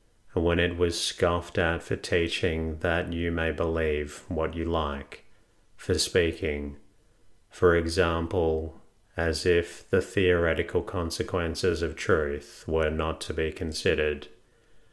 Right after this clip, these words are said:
as well as the practical. Although still resting in the main upon an outspoken declaration of war against rationalism,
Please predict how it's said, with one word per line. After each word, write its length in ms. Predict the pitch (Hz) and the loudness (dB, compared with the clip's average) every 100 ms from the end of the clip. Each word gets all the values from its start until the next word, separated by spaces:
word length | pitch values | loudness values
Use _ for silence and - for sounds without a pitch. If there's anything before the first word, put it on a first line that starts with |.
| _ _ | _ _
as 260 | - 85 85 | 0 2 2
well 400 | 82 85 87 87 | 4 4 6 2
as 140 | 85 | -2
the 80 | - | -6
practical. 880 | - 98 85 - - 76 71 71 - _ _ _ - _ _ _ - - _ | 0 0 0 -4 -4 -2 -2 -6 -14 _ _ _ -20 _ _ _ -20 -20 _
Although 500 | 87 87 90 92 87 | 2 4 6 6 4
still 360 | 92 - 107 95 | 0 2 4 6
resting 560 | 92 92 92 - 98 87 | 4 4 2 0 0 2
in 140 | 87 | 2
the 80 | 85 | 2
main 580 | 82 80 78 76 76 73 - - | 2 0 0 -2 -6 -10 -14 -6
upon 420 | 82 - 90 87 | -6 -2 2 2
an 120 | 85 | 2
outspoken 720 | 85 82 87 - 95 90 92 85 | 2 0 0 0 2 2 2 2
declaration 880 | 85 82 95 85 85 85 - 95 | 2 2 0 2 2 0 0 -2
of 180 | 87 82 | -2 -2
war 340 | 82 90 82 76 | 2 2 4 2
against 480 | 78 76 76 - | 0 -4 -4 -6
rationalism, 1000 | 90 85 80 - 85 76 76 73 73 73 | -2 0 0 -2 -2 0 -2 -2 -4 -4